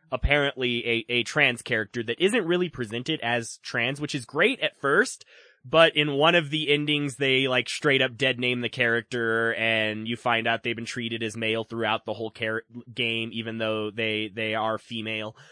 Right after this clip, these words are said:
Uh, so, so there are some issues with, uh, transphobic representation of one of the characters in the game. Only when you get one specific ending, it seems. Uh, but for, for the most part, the characters do treat them very fairly. Uh, they, they, you know, they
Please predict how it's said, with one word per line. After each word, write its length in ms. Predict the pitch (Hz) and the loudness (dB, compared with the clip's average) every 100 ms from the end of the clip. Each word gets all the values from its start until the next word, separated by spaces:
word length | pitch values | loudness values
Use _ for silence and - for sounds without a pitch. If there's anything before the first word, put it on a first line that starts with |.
| - - _ | -20 -20 _
Uh, 400 | 117 117 107 95 90 | 2 4 4 0 -2
so, 300 | - 123 113 | 0 0 0
so 160 | 143 | 2
there 160 | 139 151 | 4 4
are 80 | 143 | 4
some 180 | 160 143 | -2 -2
issues 360 | 127 - 135 | -2 -2 -2
with, 140 | 120 113 _ _ - | -4 -8 _ _ -6
uh, 160 | 123 117 | -4 -4
transphobic 640 | 98 139 127 - 123 117 117 | -4 -2 -2 0 -2 0 -2
representation 640 | 113 120 110 104 107 - | -2 -4 -6 -6 -6 -4
of 80 | 107 | -6
one 120 | 107 107 | -4 -6
of 100 | 101 | -6
the 80 | |
characters 460 | 101 107 101 107 101 | -6 -6 -6 -8 -10
in 80 | 104 | -8
the 80 | 101 | -6
game. 400 | 104 104 104 110 - | -4 -4 -6 -10 -2
Only 500 | 170 196 196 202 175 _ | 2 2 2 -2 -4 _
when 220 | 165 170 | -4 -2
you 80 | 165 | 0
get 160 | 160 139 | 0 2
one 200 | 143 147 | 0 -2
specific 480 | - 147 156 147 - | -8 -8 -6 -8 -6
ending, 360 | 139 147 175 180 | -6 -4 -6 -6
it 160 | 180 | -8
seems. 540 | - 185 185 196 - - _ _ _ _ _ _ | -4 -4 -2 -4 -10 -16 _ _ _ _ _ _
Uh, 580 | 127 123 117 101 92 78 - - | 2 4 2 0 -2 -6 -12 -20
but 480 | 127 147 139 131 123 _ _ _ | -2 2 4 2 0 _ _ _
for, 160 | 151 - | -4 -2
for 160 | 160 143 | 0 0
the 80 | |
most 260 | 127 127 - | 0 -2 0
part, 200 | 156 147 | -2 -2
the 60 | 139 | -4
characters 460 | 143 135 - 131 | -2 -2 -4 -8
do 140 | - 131 | -6 -6
treat 300 | 139 131 - | -6 -6 -4
them 300 | 127 123 113 | -4 -4 -4
very 240 | 120 120 | -2 -2
fairly. 560 | 117 120 113 110 110 104 | -2 -4 -4 -2 -4 -4
Uh, 360 | 104 98 95 95 | -4 -4 -6 -6
they, 420 | 104 101 98 95 | -6 -4 -6 -8
they, 120 | 113 107 | -6 -6
you 180 | 92 104 | -6 -8
know, 140 | 98 | -8
they 340 | 104 101 95 | -6 -8 -8